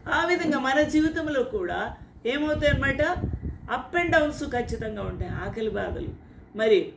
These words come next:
వస్త్రహీనత, ఇబ్బందులు, అనారోగ్యత, మంచం పట్టి ఉండుట, ఇలాంటి కీడు శోధనలు అన్నీ కూడా వస్తాయి. కానీ గడాంధకారపు లోయలో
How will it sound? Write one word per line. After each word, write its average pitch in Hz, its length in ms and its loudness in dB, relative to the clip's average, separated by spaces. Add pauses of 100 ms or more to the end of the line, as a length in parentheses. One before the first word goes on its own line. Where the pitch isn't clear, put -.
(100)
వస్త్రహీనత, 226 840 -4 (440)
ఇబ్బందులు, 262 800 2 (380)
అనారోగ్యత, 277 680 0
మంచం 208 680 -4
పట్టి 285 280 -4
ఉండుట, 262 400 -6 (440)
ఇలాంటి 339 360 4
కీడు 349 460 6
శోధనలు 311 520 2
అన్నీ 285 300 0
కూడా 339 240 2
వస్తాయి. 214 440 -2 (420)
కానీ 180 400 -8
గడాంధకారపు 202 1080 -2
లోయలో 233 640 6